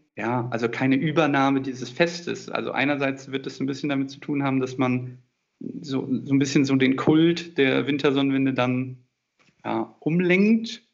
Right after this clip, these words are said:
Die, die Kulturen feiern das sowieso und jetzt feiern wir das auch und nennen es aber Weihnachten. Aber dass es, dass es so reinpasst. Also dass man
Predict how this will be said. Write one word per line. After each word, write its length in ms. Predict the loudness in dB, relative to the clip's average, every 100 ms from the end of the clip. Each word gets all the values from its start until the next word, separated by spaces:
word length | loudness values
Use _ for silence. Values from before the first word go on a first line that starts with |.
| _ -10
Die, 500 | -8 -6 -4 -2 -2
die 160 | -4 0
Kulturen 420 | 0 4 2 4
feiern 280 | 2 2 0
das 120 | -2
sowieso 640 | -4 -2 0 2 4 4 2
und 160 | -2
jetzt 360 | -4 -6 -16 -20 _
feiern 260 | -4 -2 -2
wir 60 | -2
das 120 | -4
auch 240 | -4 -4 -2
und 80 | -2
nennen 200 | -2 -4
es 100 | -6
aber 160 | -2
Weihnachten. 420 | 0 -2 -4 -8 -10 -14 -6
Aber 460 | -2 0 -2 -6 -20 _ _ -16
dass 260 | -6 -4 -4
es, 240 | -8 -8
dass 180 | -8 -6
es 80 | -2
so 100 | 0
reinpasst. 720 | 2 2 0 -4 -4 -16 -20 _ _
Also 220 | -8 -6 -4
dass 220 | -4 -2
man 420 | -4 -4 -6 -14